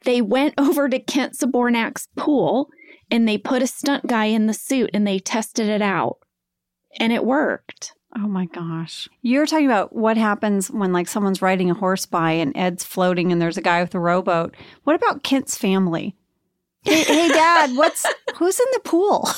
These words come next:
Speaker 2: <laughs> "Don't worry about it. It's a little thing for work."
Speaker 1: Totally. Totally. Also,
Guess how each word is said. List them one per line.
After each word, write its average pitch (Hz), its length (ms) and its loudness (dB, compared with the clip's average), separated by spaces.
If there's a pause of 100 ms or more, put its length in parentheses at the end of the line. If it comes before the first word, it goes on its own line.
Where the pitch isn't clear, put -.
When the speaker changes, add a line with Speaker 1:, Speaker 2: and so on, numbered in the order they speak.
(560)
Speaker 2:
<laughs> - 640 -16
"Don't 311 200 4
worry 302 200 6
about 220 240 4
it. 233 140 2 (380)
It's 269 180 -2
a 302 40 2
little 285 260 4
thing 277 200 2
for 254 140 2
work." 226 440 0 (2000)
Speaker 1:
Totally. 523 760 2 (800)
Totally. 330 760 2 (560)
Also, 294 720 0